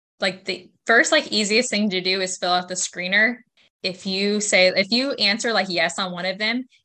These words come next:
it's worth going to the E F M P office and saying, like, "Hey, I took the screener. I, you know, answered yes to one of them. Do I need to be enrolled?" Because, so, like, our daughter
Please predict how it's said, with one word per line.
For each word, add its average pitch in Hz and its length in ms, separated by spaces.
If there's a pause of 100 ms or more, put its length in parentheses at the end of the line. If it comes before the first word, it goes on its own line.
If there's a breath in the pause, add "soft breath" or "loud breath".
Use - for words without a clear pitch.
(140)
it's 220 200
worth 254 460
going 196 300
to 226 100
the 185 200
E 190 40
F 175 140
M 202 120
P 180 120
office 180 400
and 180 120
saying, 180 300
like, 165 300 (260)
"Hey, - 480 (560)
I 180 140
took 202 240
the 269 60
screener. 185 560 (200)
I, 190 320 (140)
you 185 160
know, 180 80
answered 202 400
yes 196 220
to 208 100
one 180 160
of 175 80
them. 170 180
Do 214 220
I 233 100
need 220 200
to 233 100
be 185 160
enrolled?" - 380 (260)
Because, 196 880
so, - 200
like, 185 220
our 247 180
daughter 196 560